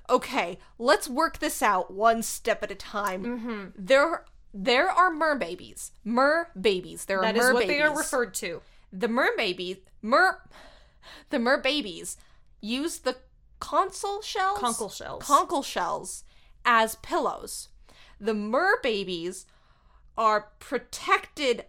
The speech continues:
Speaker 1: by a sea beast.
Speaker 2: Which is a horrifying, horrifying creature. It's like an anglerfish mixed with a skeezite. <laughs>
Speaker 1: Or something. I don't know.
Speaker 2: I don't like looking at that.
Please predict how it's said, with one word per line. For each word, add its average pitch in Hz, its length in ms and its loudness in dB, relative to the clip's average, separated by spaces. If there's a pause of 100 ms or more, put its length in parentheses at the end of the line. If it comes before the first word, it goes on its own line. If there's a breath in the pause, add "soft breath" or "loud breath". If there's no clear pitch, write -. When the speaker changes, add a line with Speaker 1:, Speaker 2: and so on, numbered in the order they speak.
(140)
Speaker 1:
by 226 260 0
a 226 140 4
sea 240 400 -4
beast. - 600 -10 (880)
Speaker 2:
Which 269 440 -8 (260)
is 311 480 -8
a 285 100 0
horrifying, 247 1040 -2 (140)
horrifying 233 720 0
creature. 208 480 -8 (240 loud breath)
It's - 120 -16
like 330 340 -4 (680)
an 269 160 -4
anglerfish 294 880 -2
mixed - 380 -4
with 302 140 -4
a - 20 -2
skeezite. 339 920 0
<laughs> - 40 -12
Speaker 1:
Or 262 160 4
something. 294 580 -6
I 294 140 -2
don't 311 320 -2
know. 320 340 4
Speaker 2:
I 294 100 -2
don't 277 280 -2
like 294 180 -2
looking 285 300 -4
at 311 120 -8
that. 208 360 -4